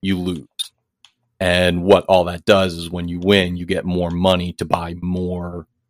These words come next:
uh, equipment that helps you investigate other ghosts and other scenarios. Like, one was just a regular house.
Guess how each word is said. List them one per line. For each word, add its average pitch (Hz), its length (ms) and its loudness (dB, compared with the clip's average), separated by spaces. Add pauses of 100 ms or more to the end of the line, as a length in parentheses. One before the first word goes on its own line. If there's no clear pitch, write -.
(340)
uh, 90 220 -4
equipment 104 580 2 (300)
that 101 160 -2
helps 101 280 2
you 92 120 -4
investigate 87 720 -8 (220)
other 90 280 0
ghosts 90 500 0
and 87 120 -8
other 87 200 -4
scenarios. 82 680 -6
Like, 85 200 -10
one 95 360 0
was 87 160 -6
just 90 240 -6
a 87 40 -4
regular 82 440 -4
house. 117 460 4